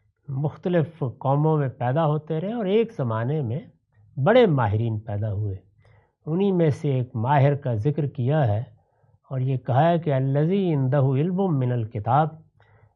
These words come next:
یہ جو قوانین کار فرما ہے اس کائنات میں، کچھ نفس میں، کچھ مادے میں، وہ ان قوانین کا بڑا عالم تھا۔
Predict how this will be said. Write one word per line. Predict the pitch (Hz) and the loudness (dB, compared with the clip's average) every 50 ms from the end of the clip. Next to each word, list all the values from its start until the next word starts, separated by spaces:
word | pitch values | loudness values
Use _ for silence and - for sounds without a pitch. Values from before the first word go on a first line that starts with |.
| _ - | _ -12
یہ | - 180 202 208 | -8 -6 -6 -4
جو | 180 208 202 196 185 180 156 - - _ _ _ _ _ _ - | -4 -2 -2 -2 -4 -6 -8 -12 -20 _ _ _ _ _ _ -6
قوانین | 135 127 131 127 123 123 143 202 254 277 277 254 | -4 -2 -2 -2 0 0 0 0 2 2 0 0
کار | - - 185 160 156 151 - - - | 0 0 2 2 2 2 0 -2 -2
فرما | 135 131 131 139 143 143 135 110 | -2 -2 0 0 0 0 0 0
ہے | 127 123 110 | 0 0 -2
اس | 104 - | -4 -6
کائنات | - - 127 120 117 117 110 107 117 139 135 - - | -6 -4 -2 -2 -2 -2 -2 0 0 0 -2 -2 -6
میں، | 123 147 156 - - _ _ _ _ _ _ _ _ _ _ _ | -8 -8 -8 -12 -20 _ _ _ _ _ _ _ _ _ _ _
کچھ | - 135 - - | -8 -8 -6 -4
نفس | 120 120 175 175 - - - - | 0 0 0 0 0 -4 -6 -4
میں، | 151 143 123 - | -2 -2 -2 -4
کچھ | 123 107 - - | -6 -8 -6 -6
مادے | 113 107 110 110 117 139 165 170 | -6 -4 -4 -4 -2 -2 -2 0
میں، | 147 131 160 - - - _ _ _ _ _ _ _ _ _ _ _ - | -2 -4 -6 -8 -10 -18 _ _ _ _ _ _ _ _ _ _ _ -12
وہ | 165 139 147 175 214 240 247 247 233 185 208 220 | -10 -8 -4 -2 0 0 2 0 0 0 0 -2
ان | 233 220 220 - | -2 -2 -4 -4
قوانین | - 185 175 170 156 147 135 143 185 214 233 220 202 | -2 0 0 2 0 0 0 0 0 0 0 0 -2
کا | - - 143 135 180 208 - - _ _ - 120 107 - | -2 -2 -2 -2 -2 -4 -8 -12 _ _ -10 -6 -4 -2
بڑا | 220 240 | 0 2
عالم | 233 196 143 110 104 107 110 117 113 104 | 4 4 4 4 2 2 0 -2 -4 -4
تھا۔ | 104 - 104 98 | -6 -8 -10 -10